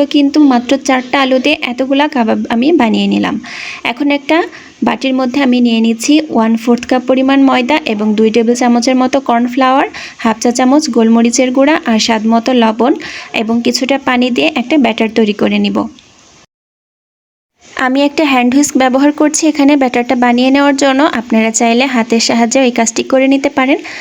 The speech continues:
খেয়াল রাখবেন যাতে ময়দা বা কর্নফ্লাওয়ারের কোনো গুটি গুটি ভাব এটার ভিতরে না থাকে। ঠিক এরকম একটা কনসিস্টেন্সি আসলেই আপনারা পানিটা দেওয়া বন্ধ করে দিবেন। এখন আমি কিছুটা ব্রেড ক্রাম্বস নিয়েছি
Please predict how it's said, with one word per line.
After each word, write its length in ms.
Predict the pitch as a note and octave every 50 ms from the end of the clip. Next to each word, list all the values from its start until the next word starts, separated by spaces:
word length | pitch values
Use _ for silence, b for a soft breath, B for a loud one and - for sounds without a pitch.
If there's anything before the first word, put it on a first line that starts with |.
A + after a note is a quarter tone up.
| B B B B B B
খেয়াল 220 | - D4 C#4+ C#4+ C#4+ C#4
রাখবেন 280 | C#4+ C4+ C#4 E4+ F4 F4+ F4
যাতে 220 | C#4 C4 C4+ C#4 C#4+ C#4+ D4+ D4+ C4
ময়দা 280 | A#3+ A3+ A3+ A3+ B3 A#3+ A#3+
বা 60 | C4+ C4 -
কর্নফ্লাওয়ারের 640 | A#3 A3 A3+ A3+ - B3+ A#3+ A#3+ A#3+ B3 C#4 C#4+ D#4 D#4 -
কোনো 180 | B3 A#3 A#3 A#3+ B3 A#3+ A#3
গুটি 220 | A#3 A#3 A#3 A#3+ B3 A#3+
গুটি 180 | B3+ B3 D4 C#4
ভাব 240 | C4+ C4 B3+ C4 D4 D4+ -
এটার 220 | - - A#3 A3 G#3
ভিতরে 260 | A3+ G#3+ A#3 A3+ A3+ A3+
না 140 | A#3 A3+ A3+ A3+
থাকে। 300 | - B3 A#3 A#3 - D#4 D#4 B B B B B B B
ঠিক 140 | B - D#4 D#4
এরকম 300 | C#4+ C4+ C4+ C4 - C#4+ C4+ C#4
একটা 120 | C4+ D4 D4+
কনসিস্টেন্সি 680 | C#4+ A#3+ A#3+ A#3+ - B3+ B3+ - C#4 C4+ C#4 - D4+ - - - A#3+
আসলেই 360 | A3 - - C4+ C#4 D#4+ A#4 A#4 B B B B B B
আপনারা 260 | A#3 - A3+ A3+ A3+ A3+
পানিটা 280 | A#3 A3 A3 G#3+ A3 A#3+
দেওয়া 200 | A3 A#3 A3+ A#3
বন্ধ 240 | A#3 A3 A3 A3 G#3+ B3 A#3+ B3
করে 140 | B3+ B3 B3+
দিবেন। 320 | B3 A#3+ B3+ A#3+ C4+ D#4+ G#4+ - - B B B B B B B
এখন 260 | B A#3 A#3 - D4+ C#4
আমি 200 | C#4 C#4 C#4 D4+ E4 F4 F4
কিছুটা 320 | - - A#3+ - B3+ B3+ B3+ A#3
ব্রেড 160 | A3 A#3+ A3+ -
ক্রাম্বস 240 | - - C4 C4+ C4+ -
নিয়েছি 340 | C#4 C#4 C#4 C#4 C#4 - D#4+